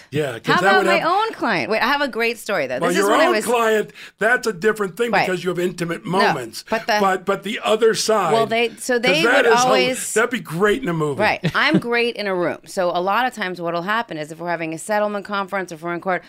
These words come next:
Speaker 2: a lot of times I will talk to the guy if, if I'm
Speaker 1: Mm-hmm.
Speaker 2: representing the wife. And if I'm representing the guy, I'll talk to the wife too. I,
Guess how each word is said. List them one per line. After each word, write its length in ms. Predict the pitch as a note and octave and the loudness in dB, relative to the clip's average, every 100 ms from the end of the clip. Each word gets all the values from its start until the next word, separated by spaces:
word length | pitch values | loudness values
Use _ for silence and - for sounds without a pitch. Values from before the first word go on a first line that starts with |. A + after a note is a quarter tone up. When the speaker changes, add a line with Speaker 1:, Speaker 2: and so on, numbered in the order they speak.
| _ - | _ -4
Speaker 2:
a 100 | F#3+ | 0
lot 160 | G#3+ | 0
of 60 | B3 | 0
times 180 | A#3 G3 - | -4 -8 -2
I 160 | G3+ | 0
will 360 | G#3+ G3 F#3+ E3+ | 0 0 0 -2
talk 420 | - D#3+ C#3 - _ - | -4 -6 -8 -14 _ -10
to 140 | E3+ | -6
the 100 | C#3+ | -4
guy 320 | C3+ B2+ - - | -2 -2 -4 -8
if, 100 | D#3+ | -4
if 60 | D3+ | -2
I'm 120 | D#3+ | -2
Speaker 1:
Mm-hmm. 160 | D#3+ D3 | 0 -2
Speaker 2:
representing 420 | C3+ C#3 C#3 B2+ | -4 -6 -6 -6
the 60 | A#2+ | -6
wife. 240 | G2 - | -8 -4
And 140 | - G3 | -2 0
if 80 | G3+ | 0
I'm 140 | A3 | -2
representing 340 | A#3 G#3+ A3 | -4 -4 -6
the 80 | G#3+ | -4
guy, 160 | C4+ B3 | -2 0
I'll 100 | G3 | 0
talk 180 | G3+ F#3 | -2 -6
to 80 | G3 | -6
the 60 | F#3+ | -4
wife 220 | G3 G3 | -2 -2
too. 200 | C#4 F#3 | -4 -4
I, 220 | - D#3+ | -4 -6